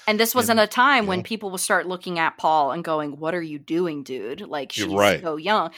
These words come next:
Speaker 1: This is a
Speaker 2: Right.
Speaker 1: time where probably if he had brought someone like Jean to a bar, he would have gotten pats on the back.
Speaker 2: Oh, well, I mean, you know, let's, let's face it, you know, Playboy magazine featured Maria Schneider in a layout.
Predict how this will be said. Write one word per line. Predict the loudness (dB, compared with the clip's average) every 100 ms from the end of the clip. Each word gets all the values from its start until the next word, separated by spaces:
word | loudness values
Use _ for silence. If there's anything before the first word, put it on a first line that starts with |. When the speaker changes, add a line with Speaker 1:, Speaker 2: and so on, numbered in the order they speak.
| -14 -2
Speaker 1:
This | -2
is | 0
a | -4
Speaker 2:
Right. |
Speaker 1:
time | 4 4 6
where | 0
probably | 4 6 6 2 0 0 0
if | -4 -6
he | -6 2
had | 2 4
brought | 4 4 4
someone | 0 2 0 0
like | -2 -4
Jean | -6 -6 -6
to | -6
a | -2
bar, | 2 6 8 6
he | 2
would | 0
have | 4
gotten | 4 4
pats | -2 -2
on | -6
the | 0
back. | 0 0 -6 _ _ _ _ _ -20 -20 -20 4
Speaker 2:
Oh, | 6 6
well, | 2 2 2 -4 -10
I |
mean, | -6 -8 -10 -18
you | -10 -6
know, | -4
let's, | -4 -8 -6
let's | -8 -6
face | -6 -6 -6
it, | -10
you | -12 -18
know, | _
Playboy | _ -10 -8 -4 -4
magazine | -2 -4 -4 -6 -8 -8
featured | -10 -8 -8 -10
Maria | -10 -8 -8
Schneider | -10 -8 -6 -6 -8
in | -8
a |
layout. | -8 -8 -6 -4 -4 -4